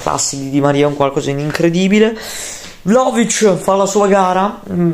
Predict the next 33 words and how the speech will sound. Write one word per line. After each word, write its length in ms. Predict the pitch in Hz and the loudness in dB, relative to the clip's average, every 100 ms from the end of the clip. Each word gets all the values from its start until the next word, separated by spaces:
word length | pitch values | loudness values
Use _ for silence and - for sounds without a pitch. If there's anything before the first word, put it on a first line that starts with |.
| - | -2
e 420 | - 196 190 - - | -2 2 2 0 -6
Filip 360 | - 196 202 - | 0 2 2 2
Kostic 480 | 170 165 160 160 | 0 0 0 0
è 40 | 156 | 0
il 80 | 151 | 0
migliore 360 | 160 170 165 | 2 2 2
probabilmente 720 | 151 - - 160 160 170 165 156 | 0 -6 -2 0 2 0 -2 -2
tra 140 | 165 | -2
i 60 | 156 | 0
quattro, 440 | 143 139 - 131 | 0 0 -2 2
entra, 340 | 135 139 123 - 233 262 - | 4 2 0 -6 -6 -4 0
mette 400 | 202 175 170 170 | 2 2 2 2
cross. 600 | 156 156 151 - - 135 | 4 4 2 0 -2 -2
Sincero, 720 | - - - 233 214 233 202 | -4 -10 -2 0 2 2 2
io 180 | 233 247 | 2 2
Di 80 | |
Maria 280 | 214 202 208 | 2 4 4
non 100 | 202 | 4
l'avrei 280 | 185 170 165 | 2 2 2
fatto 220 | 165 160 | 0 -2
entrare. 400 | 147 - 127 - - - - - - | -2 -2 -4 -6 -12 -16 -14 -12 -2
Non 120 | 175 | 2
l'avrei, 240 | 180 180 | 2 2
io, 840 | 196 226 220 208 202 196 190 147 151 | 2 2 4 4 4 4 4 2 0
chiaro 240 | 170 160 | 0 0
che, 260 | 151 - - 123 98 - - - - - | -2 -4 -8 -14 -14 -14 -18 -18 -16 -10
chiaramente 840 | - 147 156 170 165 156 143 - - | -2 0 0 0 2 2 0 -6 -10
se 220 | - - | -6 -2
fossi 280 | 170 180 175 | 0 0 -2
stato 260 | 160 156 147 | -2 0 2
lì 160 | 170 | 2
non 160 | 165 131 | 2 0
so, 360 | - 147 - | 0 -2 -4